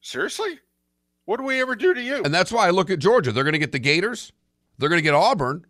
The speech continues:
Speaker 2: Who's their third? Tennessee? South Carolina?
Speaker 1: Right. Kentucky?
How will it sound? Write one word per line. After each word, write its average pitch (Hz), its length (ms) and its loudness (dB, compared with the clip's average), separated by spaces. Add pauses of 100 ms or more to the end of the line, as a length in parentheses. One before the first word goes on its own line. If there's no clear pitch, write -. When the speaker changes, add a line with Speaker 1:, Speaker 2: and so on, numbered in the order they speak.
Speaker 2:
Who's 208 260 -4
their 220 140 2
third? 165 500 -4
Tennessee? 131 720 -4
South 117 320 -2
Carolina? 113 640 0 (580)
Speaker 1:
Right. - 280 -4 (1000)
Kentucky? 254 640 -8